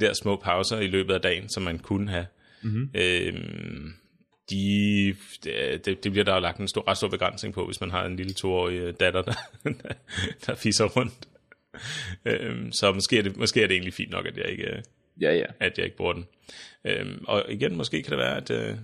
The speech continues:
Speaker 1: at det, jeg får chancen igen. Og, øhm,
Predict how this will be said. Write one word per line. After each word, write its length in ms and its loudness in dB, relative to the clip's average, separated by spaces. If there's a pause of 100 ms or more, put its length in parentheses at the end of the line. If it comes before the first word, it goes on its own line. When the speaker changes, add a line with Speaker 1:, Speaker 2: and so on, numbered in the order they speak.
(160)
Speaker 1:
at 160 -12
det, 200 -2 (160)
jeg 120 -8
får 140 -8
chancen 400 -4
igen. 160 -2 (880)
Og, 680 4
øhm, 380 2